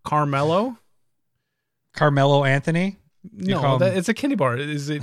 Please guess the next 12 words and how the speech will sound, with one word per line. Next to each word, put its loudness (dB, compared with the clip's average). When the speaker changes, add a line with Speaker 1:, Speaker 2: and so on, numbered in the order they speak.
Speaker 1:
caramello 0
or -4
Carmelo? -8
Speaker 2:
I 0
don't -4
know. 0
Speaker 1:
It's -12
caramello. -6
Why -4
wouldn't -2
you -4
just -6